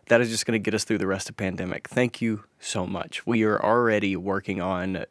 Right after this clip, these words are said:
dates in twenty twenty-two, and we are getting this van ready. I'm going to get the tag right now,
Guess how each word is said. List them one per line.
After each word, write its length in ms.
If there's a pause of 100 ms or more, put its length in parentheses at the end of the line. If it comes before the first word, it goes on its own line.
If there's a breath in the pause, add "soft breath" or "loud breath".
(120)
dates 360
in 100
twenty 260
twenty-two, 680 (440 loud breath)
and 460
we 200
are 180 (100)
getting 240
this 140
van 300
ready. 260
I'm 120
going 200
to 80
get 160
the 80
tag 360
right 400
now, 580